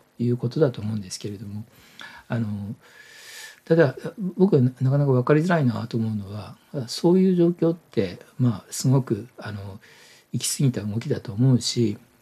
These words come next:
なおかつ投機的な動きだと思うので、あの、介入の目、あの、その口実としてはですね、あの、もう十分に成り立つことだと思うんですけども、にもかかわらずに介入やらなかった方がよっぽど、あの、謎だなと思っ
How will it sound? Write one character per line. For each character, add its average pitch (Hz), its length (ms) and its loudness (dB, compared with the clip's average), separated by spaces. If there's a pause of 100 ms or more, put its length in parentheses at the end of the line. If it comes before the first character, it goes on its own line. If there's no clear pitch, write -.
な 135 120 4
お 123 60 2
か 117 120 -2
つ - 180 -16
投 120 160 0
機 - 80 -6
的 123 160 -4
な 120 120 6
動 117 120 6
き - 80 -8
だ 123 100 2
と 107 100 -10
思 101 200 -6
う - 20 -12
の 95 140 -14
で、 101 260 -8 (160)
あ 107 140 -12
の、 113 80 -8
介 120 240 -2
入 127 180 4
の 131 240 0 (460)
目、 127 340 2
あ 127 80 -6
の、 110 320 -4 (800)
そ - 140 -12
の 127 80 0
口 127 200 0
実 117 260 0
と - 20 2
し - 100 -8
て - 80 2
は - 60 0
で - 80 -10
す - 140 -12
ね、 101 260 -12 (240)
あ - 60 -4
の、 113 80 -4 (320)
も 104 260 -10
う - 200 -20
十 120 160 -4
分 117 180 2
に 104 80 -2
成 104 120 -6
り 110 40 -6
立 110 140 -4
つ - 60 -10
こ 107 100 -8
と 104 100 -8
だ 101 80 -10
と 110 100 -8
思 113 100 -2
う - 20 -2
ん - 20 -2
で 101 80 -10
す - 100 -12
け 117 60 -8
ど 110 100 -6
も、 104 220 -6
に 143 140 0
も 185 120 4
か - 120 -14
か 120 60 -2
わ 117 40 -2
ら 117 100 -4
ず 110 140 -6
に 104 100 -2
介 - 220 -4
入 143 80 4
や 139 80 2
ら 135 100 0
な 147 80 0
か 143 120 2
っ - 40 -6
た 107 120 -10
方 107 240 -6
が 104 220 -12 (100)
よ 110 60 -12
っ - 20 -12
ぽ 113 160 -6
ど、 113 240 -4 (180)
あ - 80 -10
の、 101 300 -8 (320)
謎 113 240 -4
だ 104 80 -6
な 113 240 0
と 98 100 -8
思 95 120 -10
っ 101 40 -14